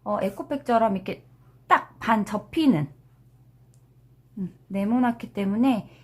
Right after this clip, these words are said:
이 한쪽 코가, 그러니까 이 두 코는 접혔을 때 마주보는 코고, 이 한 코는 옆에 기둥으로 되게끔 세 코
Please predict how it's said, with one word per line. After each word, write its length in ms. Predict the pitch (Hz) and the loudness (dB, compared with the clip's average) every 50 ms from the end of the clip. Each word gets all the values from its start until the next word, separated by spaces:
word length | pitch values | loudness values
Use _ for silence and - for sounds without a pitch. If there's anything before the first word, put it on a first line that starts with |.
| _ _ | _ _
이 240 | - 214 226 226 220 | -8 -6 -4 -2 -2
한쪽 460 | 233 - 330 370 359 - 330 - - | 0 0 0 0 -2 -4 -6 -8 -4
코가, 600 | - - 440 - 359 349 349 349 349 269 190 - - - - _ _ - | -2 -2 0 4 4 4 6 4 4 2 0 -4 -8 -16 -20 _ _ -12
그러니까 160 | - 202 - - | -12 -12 -8 -4
이 280 | 226 233 247 247 247 247 | 0 0 2 0 0 -2
두 160 | - 247 240 | -6 -8 -6
코는 760 | - - 320 311 302 302 302 302 302 302 302 302 294 285 277 - - - _ _ _ _ _ _ _ _ - | -2 0 0 2 2 2 2 2 2 2 2 2 0 -2 -4 -8 -14 -20 _ _ _ _ _ _ _ _ -6
접혔을 560 | - 240 233 233 302 294 277 - 240 233 - | -4 -2 -2 -2 -2 -4 -2 -2 -4 -4 -2
때 320 | - 247 302 349 339 - - - | -2 -2 -2 -2 -4 -8 -4 2
마주보는 560 | 190 196 208 208 247 240 240 240 233 233 233 | 4 4 4 2 0 0 2 4 4 4 2
코고, 340 | - 214 202 - 339 370 - | 0 -4 -4 -2 -2 0 0
이 140 | 208 196 | 0 -2
한 200 | 226 240 302 339 | -2 0 -2 -2
코는 380 | - - 262 254 277 339 392 381 - - - - - - _ _ | 0 2 2 4 4 2 0 -2 -6 -16 -20 -20 -20 -20 _ _
옆에 480 | - 190 190 - - 190 156 151 - - - _ _ _ _ _ _ | -4 -4 -2 -2 0 -2 -2 -2 -4 -12 -20 _ _ _ _ _ _
기둥으로 600 | - - 226 196 220 226 208 175 156 147 143 - - _ _ - - - - - _ _ - | -6 -6 -4 -2 -2 -2 -2 -2 -2 -4 -8 -10 -14 _ _ -20 -20 -20 -20 -20 _ _ -12
되게끔 840 | - 220 202 214 226 226 - - 294 330 349 359 370 359 349 - - - - _ - | -8 -6 -4 -4 -6 -6 -4 0 2 4 4 4 2 0 -2 -6 -12 -20 -20 _ -16
세 220 | - - 311 302 | -12 -12 -10 -8
코 280 | - - 190 165 - | -6 -6 -6 -6 -8